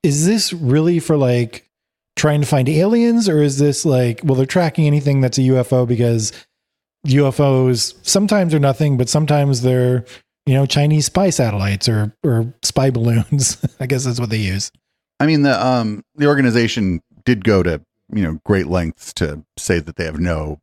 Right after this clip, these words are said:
Speaker 2: evidence that any of the objects that they've ever, you know, uh, investigated have a extraterrestrial origin, or there's no evidence of that. So I don't think they're
Speaker 1: Yeah.
Speaker 2: looking for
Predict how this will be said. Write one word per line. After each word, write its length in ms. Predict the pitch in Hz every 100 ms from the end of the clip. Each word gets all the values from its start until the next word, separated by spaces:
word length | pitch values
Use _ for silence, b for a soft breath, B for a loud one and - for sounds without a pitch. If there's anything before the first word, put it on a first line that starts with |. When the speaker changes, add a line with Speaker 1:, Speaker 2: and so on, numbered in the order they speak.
| -
Speaker 2:
evidence 440 | 87 76 73 80
that 140 | - 85
any 240 | 85 82
of 240 | 69 78 -
the 220 | 85 - -
objects 400 | 87 76 82 -
that 140 | 85
they've 340 | 82 76 69 _ _ -
ever, 380 | 87 78 78 - _ -
you 140 | 92
know, 200 | 55 71 - - -
uh, 260 | 62 64 -
investigated 720 | 101 90 - 87 78 76 73
have 260 | 80 78 76
a 460 | 73 73 71 - _ _ _ _ _ _ _ _ -
extraterrestrial 1000 | 113 - 110 117 101 85 - 98 82 76
origin, 540 | 87 80 80 82 73
or 100 | 78
there's 220 | 67 78
no 100 | 85
evidence 400 | 78 76 76 78
of 100 | 76
that. 300 | 78 76 76 -
So 380 | - 82 76 71 _ _ _ _ -
I 100 | 110
don't 180 | 147 143
think 180 | 151 143
they're 160 | 139 107
Speaker 1:
Yeah. 40 |
Speaker 2:
looking 440 | 107 117 107 98
for 300 | 90 90 82